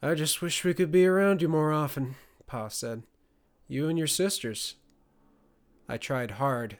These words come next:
not to look alarmed. "You'll give them my best, won't you?" Annabelle said. There was a tense silence.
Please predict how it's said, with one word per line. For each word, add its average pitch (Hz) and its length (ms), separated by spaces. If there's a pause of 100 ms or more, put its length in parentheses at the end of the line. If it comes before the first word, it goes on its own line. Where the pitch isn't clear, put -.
not 117 200
to 120 80
look 113 180
alarmed. 113 500 (1120)
"You'll 156 100
give 165 160
them 175 160
my 165 120
best, 151 400
won't 135 220
you?" 160 200 (180)
Annabelle 120 300
said. 123 280 (600)
There 127 140
was 120 120
a 123 140
tense 120 320
silence. 110 580